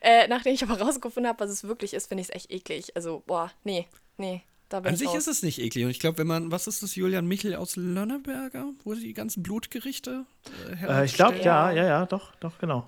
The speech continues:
Speaker 2: Dann sollte einem das
Speaker 1: Ja.
Speaker 2: eigentlich normal erscheinen. Aber ich find's selbst in der Serie, beziehungsweise im Film Michel aus Lönneberger,
Speaker 3: Ja,
Speaker 2: sieht das
Speaker 3: aber das ist auch
Speaker 2: unglaublich
Speaker 3: wirklich,
Speaker 2: eklig aus.
Speaker 3: wirklich eine reine Erziehungssache, weil wir essen ja
Speaker 2: Ja.
Speaker 3: anderes
Speaker 1: Ja.
Speaker 3: vom Tier auch. Also es macht eigentlich
Speaker 2: Ja.
Speaker 3: keinen
Speaker 1: Ja.
Speaker 3: Sinn, dass wir sagen, „Oh nee, Blut, das geht auf gar keinen Fall.“ Aber ich
Speaker 1: Ja.
Speaker 3: bin bei euch, das geht auf gar keinen Fall.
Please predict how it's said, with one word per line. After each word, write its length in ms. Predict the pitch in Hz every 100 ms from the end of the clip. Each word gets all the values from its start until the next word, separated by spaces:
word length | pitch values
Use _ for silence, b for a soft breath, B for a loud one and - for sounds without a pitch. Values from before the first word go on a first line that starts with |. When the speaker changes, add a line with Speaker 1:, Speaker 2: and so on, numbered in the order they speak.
| -
Speaker 2:
Dann 300 | 143 165 165
sollte 260 | 151 185 -
einem 160 | 175 180
das 140 | 196
Speaker 1:
Ja. 80 | -
Speaker 2:
eigentlich 360 | 165 190 190
normal 320 | 170 151 170 175
erscheinen. 300 | 131 131 139
Aber 120 | 123
ich 100 | -
find's 260 | 196 -
selbst 380 | 160 233 - -
in 160 | 175 190
der 180 | 165 143
Serie, 540 | 156 196 160 135 151
beziehungsweise 440 | 147 - 139 139 135
im 100 | 120
Film 180 | 170
Michel 240 | 139 - 107
aus 140 | -
Lönneberger, 300 | 117 110 139
Speaker 3:
Ja, 40 | 139
Speaker 2:
sieht 120 | 160
das 80 | 165
Speaker 3:
aber 40 | 165
das 40 |
ist 40 | 170
auch 40 |
Speaker 2:
unglaublich 280 | 151 165 170
Speaker 3:
wirklich, 240 | 170 170
Speaker 2:
eklig 140 | 110 120
aus. 320 | - 165 151
Speaker 3:
wirklich 400 | 165 175 160 160
eine 100 | 139
reine 220 | 151 151
Erziehungssache, 720 | 139 139 147 139 127 123 120
weil 260 | 123 127 127
wir 140 | 139
essen 180 | 143 160
ja 60 | 147
Speaker 2:
Ja. 60 |
Speaker 3:
anderes 180 | 160 151
Speaker 1:
Ja. 140 | 196 180
Speaker 3:
vom 80 |
Tier 240 | 180 147 123
auch. 280 | 139 135 123
Also 160 | 123
es 80 | 120
macht 180 | 135 135
eigentlich 200 | 143 -
Speaker 2:
Ja. 60 |
Speaker 3:
keinen 100 | 196
Speaker 1:
Ja. 60 | 190
Speaker 3:
Sinn, 160 | 147 151
dass 160 | 135
wir 80 | 135
sagen, 140 | 139
„Oh 100 | 143
nee, 100 | 127
Blut, 240 | 110 165 240
das 160 | 170
geht 160 | 160 151
auf 120 | 139
gar 180 | 143 139
keinen 180 | 143 127
Fall.“ 380 | 139 131 156 B B B
Aber 300 | 117 127 127
ich 100 | 127 -
Speaker 1:
Ja. 60 | 196
Speaker 3:
bin 140 | 147
bei 160 | 147 143
euch, 180 | 107 113
das 160 | 120
geht 120 | 135
auf 100 | 123
gar 160 | 127 127
keinen 160 | 123 117
Fall. 400 | - 101 98